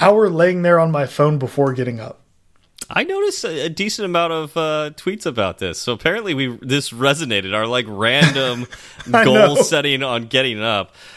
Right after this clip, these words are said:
Speaker 2: But
Speaker 1: <laughs>
Speaker 2: how are you doing with that, Zach?
Speaker 1: Oh, this week did not go as well as last week
Speaker 2: Oh,
Speaker 1: did.
Speaker 2: are you
Speaker 1: Um,
Speaker 2: reverting back?
Speaker 1: well, part of it, part of it was I moved the five fifty wake up time to five thirty.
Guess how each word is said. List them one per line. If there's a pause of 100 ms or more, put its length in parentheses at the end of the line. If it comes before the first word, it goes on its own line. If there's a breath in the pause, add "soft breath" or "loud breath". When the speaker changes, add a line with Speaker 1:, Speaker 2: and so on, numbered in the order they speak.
(160 loud breath)
Speaker 2:
But
Speaker 1:
<laughs>
Speaker 2:
how
are
you
doing
with
that,
Zach? (640 loud breath)
Speaker 1:
Oh,
this
week
did
not
go
as
well
as
last
week
Speaker 2:
Oh,
Speaker 1:
did.
Speaker 2:
are
you
Speaker 1:
Um,
Speaker 2:
reverting
back? (480 loud breath)
Speaker 1:
well,
part
of
it, (1200 loud breath)
part
of
it
was
I
moved
the
five
fifty
wake
up
time
to
five
thirty.